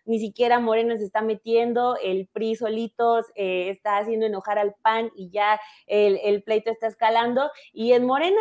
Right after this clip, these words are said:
solamente les basta con tener a, a otro morenista que es Ricardo Monreal para estar generando todo, todo el desorden y todo el caos.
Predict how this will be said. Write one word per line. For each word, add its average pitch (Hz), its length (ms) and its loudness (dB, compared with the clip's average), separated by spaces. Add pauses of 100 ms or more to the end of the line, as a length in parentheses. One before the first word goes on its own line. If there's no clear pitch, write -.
(140)
solamente 359 520 0
les 285 200 -2
basta 277 260 -6
con 240 180 -8
tener 240 440 -4
a, 208 300 0
a 214 220 4
otro 254 220 0
morenista 233 540 -4
que 247 120 -6
es 226 100 -4
Ricardo 226 340 -2
Monreal 208 440 -2
para 226 100 -2
estar 208 280 -6
generando 208 600 -4 (320)
todo, 226 500 2
todo 233 200 0
el 226 140 0
desorden 226 500 0
y 208 80 -6
todo 214 180 -4
el 226 160 0
caos. 240 380 0